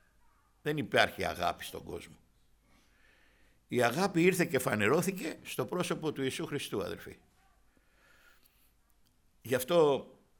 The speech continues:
τα σημαντικά λόγια τα οποία σήμερα μας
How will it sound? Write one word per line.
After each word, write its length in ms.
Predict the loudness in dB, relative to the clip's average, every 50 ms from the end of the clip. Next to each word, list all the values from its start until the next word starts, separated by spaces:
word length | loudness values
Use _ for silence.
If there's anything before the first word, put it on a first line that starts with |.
| _ _ _
τα 300 | 0 0 2 2 2 0
σημαντικά 640 | 0 -2 -2 -2 -2 -2 -2 -2 -2 -2 0 2 4
λόγια 600 | 6 6 6 6 4 2 0 0 -2 -6 -14 -20 _ _ _ _ _ _ _ _ _
τα 120 | -6 -4 -4
οποία 300 | -4 -2 0 0 0 0
σήμερα 460 | 0 -4 -4 -2 0 2 2 2 2
μας 440 | 0 -2 -2 -2 -4 -4 -4 -6